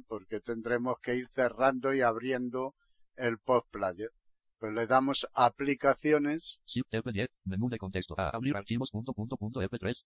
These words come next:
Speaker 2: A.
Speaker 1: Nos vamos a reproducir.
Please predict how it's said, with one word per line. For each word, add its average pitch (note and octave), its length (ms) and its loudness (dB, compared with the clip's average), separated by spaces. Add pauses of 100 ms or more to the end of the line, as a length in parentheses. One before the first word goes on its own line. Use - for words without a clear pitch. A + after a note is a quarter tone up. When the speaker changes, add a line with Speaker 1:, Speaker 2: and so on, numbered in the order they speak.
Speaker 2:
A. F2 180 -2 (140)
Speaker 1:
Nos A#2 220 -4
vamos C3 420 4
a A#2+ 120 6
reproducir. C#3 1000 2